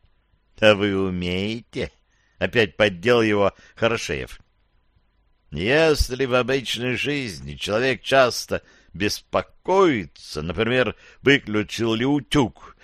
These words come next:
то в таком поле он наверняка чокнется". "Вот именно", согласился Лебедянка, "он может чокнуться от чего угодно,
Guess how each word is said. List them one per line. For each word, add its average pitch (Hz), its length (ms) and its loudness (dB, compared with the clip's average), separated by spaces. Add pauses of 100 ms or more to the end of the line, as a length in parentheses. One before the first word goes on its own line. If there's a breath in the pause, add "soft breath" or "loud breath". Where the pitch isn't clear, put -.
(220 soft breath)
то 107 220 4
в - 40 -8
таком 101 340 0
поле 113 440 4
он 131 200 2
наверняка 95 680 2
чокнется". 90 1040 0 (960)
"Вот 147 240 -2
именно", 131 680 0 (280)
согласился 110 640 -2
Лебедянка, 95 640 0 (260 loud breath)
"он 123 220 2
может 131 380 6
чокнуться 147 640 4
от 117 100 -6
чего 143 280 0
угодно, 104 560 2